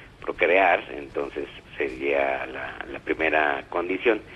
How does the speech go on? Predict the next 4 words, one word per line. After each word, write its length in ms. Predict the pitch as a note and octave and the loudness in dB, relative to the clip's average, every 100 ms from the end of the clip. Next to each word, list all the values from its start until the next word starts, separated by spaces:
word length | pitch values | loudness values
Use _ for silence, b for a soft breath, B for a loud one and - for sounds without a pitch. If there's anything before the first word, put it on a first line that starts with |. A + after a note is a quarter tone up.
| B B B B | B B B B
Esto 440 | - G2 - G2+ - | 4 4 6 -2 2
parece 760 | E2 E2 - E2 E2 D#2+ D#2 - | 4 2 4 4 6 6 4 -6
que 60 | D#2+ | -4
podría 360 | D2+ D#2 D#2+ | 0 4 4